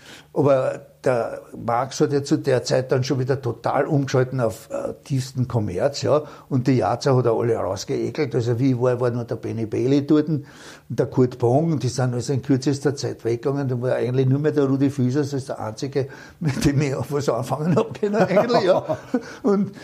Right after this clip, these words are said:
Speaker 1: und der Marx, also es war, also wenn ich die Möglichkeit gehabt hätte, war ich nach zwei Wochen wieder ausgestiegen, ne? Aber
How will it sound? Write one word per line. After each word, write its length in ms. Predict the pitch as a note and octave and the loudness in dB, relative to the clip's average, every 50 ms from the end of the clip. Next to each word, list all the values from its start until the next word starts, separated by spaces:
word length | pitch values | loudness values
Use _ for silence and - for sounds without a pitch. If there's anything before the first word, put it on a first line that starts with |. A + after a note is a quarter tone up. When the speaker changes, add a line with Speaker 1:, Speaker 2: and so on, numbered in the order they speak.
| - - - | -20 -20 -6
Speaker 1:
und 200 | - F3+ D3+ C3+ | -2 -2 0 2
der 80 | D#3 C#3 | 0 0
Marx, 340 | B2 B2 G2+ G#2 G2+ - | 0 0 -2 -2 -4 -6
also 220 | B2+ A#2 G2+ A2 B2 A2+ | -8 -10 -10 -10 -10 -12
es 140 | G2+ - | -12 -6
war, 500 | G#2+ A2 A2 G2+ F#2+ G2 G2 G2 F#2+ F#2+ - - _ _ _ - | -4 -4 -2 -2 -4 -6 -6 -8 -10 -14 -18 -20 _ _ _ -8
also 240 | C3+ B2+ D#3+ C#3 B2 - - - _ _ _ _ _ _ _ _ _ _ _ _ _ _ _ _ D#3+ - - _ - | -2 0 0 0 0 -4 -8 -14 _ _ _ _ _ _ _ _ _ _ _ _ _ _ _ _ -14 -14 -14 _ -10
wenn 280 | B2 B2+ C#3 C#3 C3+ | -2 0 0 0 0
ich 240 | B2+ C3 C3+ - - | -2 -4 -6 -8 -4
die 80 | - D3 | -2 2
Möglichkeit 680 | C3 C3+ C#3+ D3 D3 D#3 - - - D3 D3 - - | 4 4 4 4 4 0 0 0 0 0 0 0 0
gehabt 220 | - D#3 D3+ - | -2 -2 -2 0
hätte, 160 | D#3+ D3+ C#3 C#3 | 0 0 2 2
war 140 | C3+ B2 | 0 0
ich 80 | C3 B2+ | 2 0
nach 120 | C3 B2+ C3 | -2 -4 -4
zwei 220 | - C3 B2 B2 | -2 -2 0 0
Wochen 300 | A#2 C#3+ D#3 D#3+ E3+ D#3 | 2 0 0 0 2 0
wieder 180 | C#3 C3 - F#2 | 2 2 0 -2
ausgestiegen, 560 | E2 F2 F2+ - - - - F2 D#2+ E2 F2 | -4 -6 -8 -10 -12 -14 -14 -14 -12 -10 -8
ne? 140 | A2+ A#2+ A#2+ - - - - - - - - _ _ - | -8 -8 -8 -10 -16 -20 -20 -20 -20 -20 -20 _ _ -2
Aber 760 | - D3+ C#3 C#3+ C#3+ C#3 C#3 C3+ C3+ D3 D3+ C#3+ - - - | 2 4 4 4 4 4 4 4 4 2 0 -2 -6 -8 -14